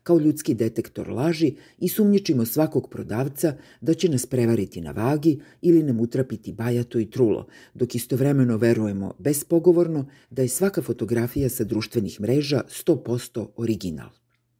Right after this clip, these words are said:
Da li su to odjeci i reagovanja iz nekih ranijih vremena koje smo preneli i na nove naraštaje? Videli smo svojim očima na televiziji. Sigurno istina kad je pisalo u Politici, govorili smo, mada su decenijama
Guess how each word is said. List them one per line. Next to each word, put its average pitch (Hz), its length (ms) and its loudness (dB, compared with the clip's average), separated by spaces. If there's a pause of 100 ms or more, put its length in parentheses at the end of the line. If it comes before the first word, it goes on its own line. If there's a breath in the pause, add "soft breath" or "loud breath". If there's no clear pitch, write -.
(920)
Da 147 160 4
li 160 100 4
su 151 220 -4
to 139 240 0
odjeci 127 640 -2
i 117 140 -4
reagovanja 135 720 0
iz 120 140 -6
nekih 131 320 -2
ranijih 131 460 2
vremena 107 520 -2 (320 loud breath)
koje 143 160 0
smo 135 200 0
preneli 139 600 0
i 135 100 -2
na 123 140 2
nove 117 280 2
naraštaje? - 600 -10 (380 soft breath)
Videli 127 340 2
smo 127 220 -2
svojim 107 380 -2
očima 110 340 -4
na 113 100 -2
televiziji. 117 640 2 (300 soft breath)
Sigurno 127 420 2
istina 156 580 -2
kad 113 160 -4
je 104 100 -10
pisalo 120 400 -4
u 120 40 2
Politici, 139 640 0 (120)
govorili 90 500 -2
smo, - 260 -6 (300 loud breath)
mada 107 240 0
su - 180 -8
decenijama 147 720 2